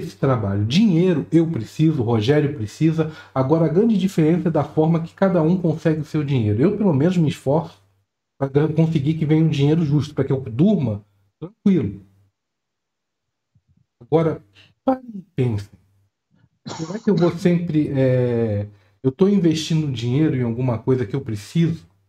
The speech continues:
Eu tô investindo dinheiro em alguma coisa que eu realmente preciso, que vai melhorar minha qualidade de vida, ou eu só comprei uma futilidade?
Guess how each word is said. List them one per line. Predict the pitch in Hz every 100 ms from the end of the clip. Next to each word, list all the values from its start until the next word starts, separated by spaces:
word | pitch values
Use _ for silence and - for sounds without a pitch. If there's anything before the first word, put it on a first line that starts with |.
| _ _ _ 117
Eu |
tô | - 165
investindo | 160 156 - 147 135
dinheiro | 120 127 139 147
em |
alguma | 131 131 135 123
coisa | 143 135
que | 123 135
eu | 120
realmente | 151 139 139 135
preciso, | - 104 143 135 127 - _ _
que | -
vai | 156
melhorar | 160 147 135 135
minha | 131
qualidade | 127 139 127 131 123
de | 135
vida, | 135 226 226
ou |
eu | 208
só |
comprei | 196 175 165 160
uma | 156
futilidade? | - 143 - 127 107 92 85 -